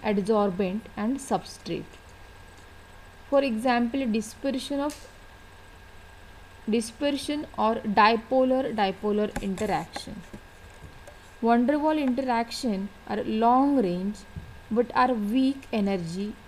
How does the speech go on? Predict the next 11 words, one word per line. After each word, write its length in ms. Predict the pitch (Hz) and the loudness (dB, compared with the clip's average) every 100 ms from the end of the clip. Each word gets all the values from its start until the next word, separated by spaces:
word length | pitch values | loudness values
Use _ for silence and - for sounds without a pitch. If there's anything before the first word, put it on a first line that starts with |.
| - | -4
released, 680 | 196 185 165 170 - - - - - - - - | -2 0 -2 -6 -10 -18 -20 -20 -20 -20 -14 0
when 240 | 254 269 | 2 2
particles 840 | 262 196 175 240 - 311 302 - - - | 2 2 0 -6 -2 0 0 -4 -14 -6
is 240 | 220 214 - - 226 | -2 -2 -6 -16 -8
physiabsorbed 800 | 247 208 262 254 - 226 220 233 - - - - - - - - - - - - - - - | -4 0 0 0 -2 0 2 0 -4 -18 -20 -20 -20 -20 -20 -20 -20 -20 -20 -20 -20 -12 -4
is 300 | 277 294 240 | 2 2 4
of 220 | 233 233 | 2 0
same 440 | - - 269 302 | -8 -2 0 2
order 360 | 311 254 226 214 | 2 2 2 0
of 180 | 214 226 | 0 -2
magnitude 680 | 202 185 185 175 175 165 | -2 -2 -4 -4 -4 -4